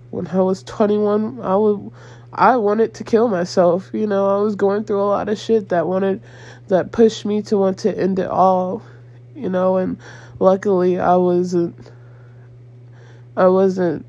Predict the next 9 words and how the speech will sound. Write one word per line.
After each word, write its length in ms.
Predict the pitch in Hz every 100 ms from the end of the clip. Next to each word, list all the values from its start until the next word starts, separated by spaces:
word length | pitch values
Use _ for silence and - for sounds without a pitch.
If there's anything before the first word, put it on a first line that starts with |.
| -
too 360 | - - 220 214
far 340 | - - -
gone 380 | 190 170 170 170
to 160 | - -
actually 540 | 117 175 - 196 -
accomplish 800 | - - 190 196 78 214 - - - - - - - - - - - - -
my 220 | 208 185
goals 540 | 180 180 180 180 185 175
then. 420 | 180 175 175